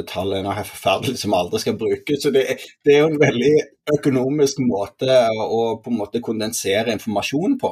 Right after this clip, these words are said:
sant? Eh, så det er klart at det veldig ofte så, så hjelper tall oss å, eh, forenkle beslutninger, eller ta kompleks informasjon ned til noe litt mer, eh, håndterlig, som er en, eh, som er en bra ting.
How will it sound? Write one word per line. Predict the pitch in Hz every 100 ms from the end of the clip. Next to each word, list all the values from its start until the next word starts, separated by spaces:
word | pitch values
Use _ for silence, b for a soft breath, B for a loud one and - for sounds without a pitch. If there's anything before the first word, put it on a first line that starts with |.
| 101
sant? | - 160 - - b b b 127
Eh, | 123 123 -
så | 135
det | 131
er |
klart | 127 127 -
at | 123
det | 120 190
veldig | - 135
ofte | - - 190 196
så, | 151 143 - B B -
så | 147
hjelper | 120 104 - - -
tall | 98 107 101
oss | 104
å, | 98 98 95
eh, | 87 - - -
forenkle | 123 107 - 127 113
beslutninger, | 107 135 - 147 147 143 143 135
eller | 107 104 -
ta | - 104 -
kompleks | 98 - - - - 117 104
informasjon | 95 104 95 - 110 107
ned | 95 95 107
til | 98
noe | 95
litt | 101 104
mer, | 95 101 98 98
eh, | 95 98 - - -
håndterlig, | 110 139 190 175 117
som | 117 107
er | 107
en, | 113 95
eh, | 98 92 -
som | 117
er | 113
en | 110
bra | 110 143
ting. | 165 208 170